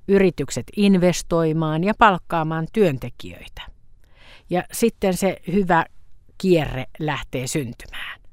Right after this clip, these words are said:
Jos taas pelkäämme, että meillä menee huonosti, niin silloin myös alamme itse toteuttamaan pelkoja.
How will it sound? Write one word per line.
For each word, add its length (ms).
Jos 200
taas 220
pelkäämme, 500
että 180
meillä 280
menee 260
huonosti, 640
niin 160
silloin 340
myös 220
alamme 420
itse 300
toteuttamaan 880
pelkoja. 540